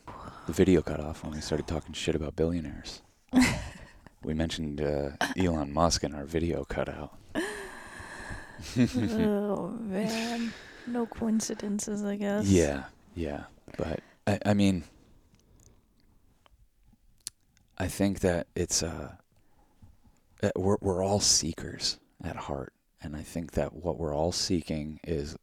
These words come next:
Speaker 1: like I said at the beginning, we're trying to, we're here to learn how to love. And good Christ, is there gonna be a lot of static and interference on that channel when you try to get on there.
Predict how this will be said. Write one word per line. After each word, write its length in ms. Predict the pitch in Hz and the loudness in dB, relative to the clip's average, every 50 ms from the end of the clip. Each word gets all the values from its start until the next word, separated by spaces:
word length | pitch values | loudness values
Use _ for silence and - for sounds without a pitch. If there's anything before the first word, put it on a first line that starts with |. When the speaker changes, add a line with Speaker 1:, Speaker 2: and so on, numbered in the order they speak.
| - - _ - - | -18 -20 _ -20 -16
Speaker 1:
like 260 | - 80 80 - - | -14 -14 -14 -10 -8
I 80 | - 69 | -8 -6
said 220 | - - - - | -4 -4 -4 -6
at 120 | - - - | -6 -10 -12
the 80 | - | -12
beginning, 460 | - - - - 71 69 - - - - - | -12 -10 -10 -8 -8 -10 -10 -12 -14 -16 -12
we're 140 | - 64 - | -12 -12 -10
trying 560 | - - - - 82 80 82 82 85 85 78 | -8 -8 -6 -4 -2 -2 -2 -2 -4 -4 -6
to, 260 | - - 87 71 55 | -4 -4 -4 -4 -4
we're 140 | 50 76 76 | -4 -6 -6
here 440 | 76 - - - 98 90 92 92 90 | -6 -6 -4 -2 0 2 2 2 2
to 120 | - - 78 | 0 -4 -6
learn 380 | 78 80 78 78 78 78 76 | -2 -2 -2 -2 -2 -4 -6
how 140 | 76 - 76 | -6 -6 -6
to 80 | 76 - - | -6 -4 -6
love. 360 | - - - - - - - _ _ _ _ _ _ _ _ _ _ _ _ _ _ _ _ _ _ _ _ _ _ _ _ _ _ _ _ _ _ | -8 -8 -8 -10 -12 -16 -20 _ _ _ _ _ _ _ _ _ _ _ _ _ _ _ _ _ _ _ _ _ _ _ _ _ _ _ _ _ _
And 540 | 90 82 76 73 71 73 69 69 67 67 - - _ _ _ _ _ _ _ _ _ _ _ _ - | -2 -2 -2 -2 -4 -4 -6 -6 -10 -12 -16 -20 _ _ _ _ _ _ _ _ _ _ _ _ 2
good 240 | - 101 98 78 | 4 4 4 4
Christ, 460 | - - 101 90 82 78 73 - - 76 | 2 0 2 4 4 4 4 2 0 -2
is 120 | 78 71 | -2 0
there 120 | 78 76 | -2 -2
gonna 200 | 69 78 71 71 | -2 -4 -8 -8
be 360 | 71 73 73 69 69 67 67 - _ | -6 -4 -4 -4 -4 -6 -8 -10 _
a 80 | - 80 | -2 -2
lot 240 | 71 71 71 71 71 | 0 0 -2 -4 -2
of 60 | - | -4
static 420 | - - - 65 69 67 65 - | -2 0 0 -2 -2 -4 -6 -6
and 120 | - 55 - | -8 -8 -8
interference 640 | - 73 71 - - - - - - - 76 - - | -10 -12 -12 -12 -10 -10 -8 -8 -8 -6 -6 -8 -8
on 120 | - - | -8 -8
that 180 | - 67 - - | -8 -8 -8 -8
channel 460 | - - - 73 - 85 80 76 - - | -8 -6 -6 -6 -6 -6 -8 -10 -12 -10
when 160 | - - 80 | -10 -10 -8
you 140 | 80 78 82 | -8 -8 -6
try 160 | - - - | 0 0 0
to 100 | - - | 0 0
get 160 | - 80 - - | 0 0 0 0
on 180 | 50 50 - - | -2 -6 -8 -10
there. 220 | - - - - | -12 -14 -14 -16